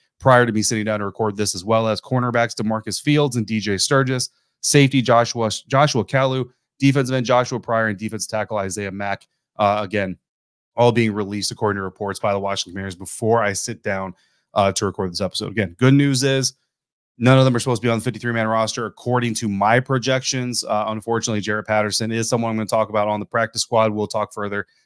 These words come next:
into that when I get to the practice squad names, uh, as well. That doesn't mean, however, just because I can sit here and, and, and I don't know if you wanna call it pat myself on the back, but say, "Well, none of those guys were on my roster anyway," because this thing is simple. It's certainly not simple. There's certainly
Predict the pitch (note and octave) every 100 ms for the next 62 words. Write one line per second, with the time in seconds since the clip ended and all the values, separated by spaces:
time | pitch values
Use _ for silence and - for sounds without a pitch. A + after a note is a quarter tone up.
0 | _ A2+ G#2 G2+ G#2 G2 F#2+ G2 - G2
1 | G#2 G2 - - G2+ F#2+ F#2+ F#2 - _
2 | _ - G2 G2+ G2+ F#2 G2 F#2 A2 F2+
3 | C#3 D#3 D3+ D3 D#3+ C3 A2+ B2 - _
4 | _ _ B2 A2 A2 G#2 G#2+ G#2 A2+ A#2
5 | A#2+ A2+ G#2+ G2 _ _ _ - G#2+ A2
6 | G2+ C3 A#2+ A#2 A2 A2+ G#2+ G#2+ G2+ G2+
7 | G#2+ A2 A2 G2+ G#2+ G2+ A2+ A2 A#2 A#2+
8 | A2+ B2 A2+ A#2 G2+ A2+ A2+ A2+ - G#2+
9 | G#2 A2 D#3 E3 C#3 C#3 C3 B2 A#2+ A#2
10 | A2+ A2 A2+ G#2 G#2 G2+ F#2+ _ _ G#2
11 | A2+ G2+ G2+ A#2 G2+ - F#2+ G2 F2 -
12 | B2+ A#2+ A2+ A2+ G#2+ A2 G2+ G2 G2+ -
13 | - C#3+ C3 C3+ C3+